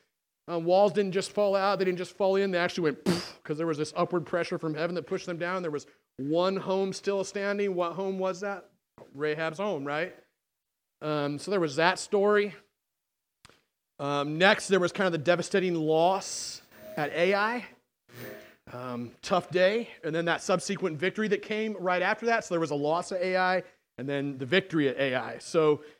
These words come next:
uh, long story short, this story has been a really fast-paced narrative, um, that basically, I think, highlights the ups and the downs of our own struggle with obedience. And it also serves, um, to highlight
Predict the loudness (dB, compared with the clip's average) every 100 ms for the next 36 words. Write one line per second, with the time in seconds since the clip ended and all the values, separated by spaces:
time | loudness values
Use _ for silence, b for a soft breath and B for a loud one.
0 | B -6 0 4 2 2 0 0 0 4
1 | 4 4 0 -2 -4 0 4 4 4 0
2 | -2 -2 0 0 0 0 -6 -4 2 2
3 | 0 -8 -12 -4 -2 -2 -2 -4 -2 2
4 | 4 4 6 4 4 -2 b _ _ _
5 | _ _ -4 -2 0 0 -2 2 6 6
6 | 4 0 2 2 4 2 2 0 0 0
7 | -4 -2 0 2 2 2 -2 -4 4 4
8 | 4 0 0 0 0 0 2 2 2 2
9 | 2 2 2 0 -2 -2 0 -4 -4 -6
10 | -6 -6 -8 -10 -14 -20 -20 -20 _ _
11 | _ _ _ _ _ _ _ _ _ _
12 | -6 0 6 8 8 6 4 2 -2 4
13 | 6 6 6 4 2 -6 2 2 2 0
14 | 0 0 0 0 2 2 0 -2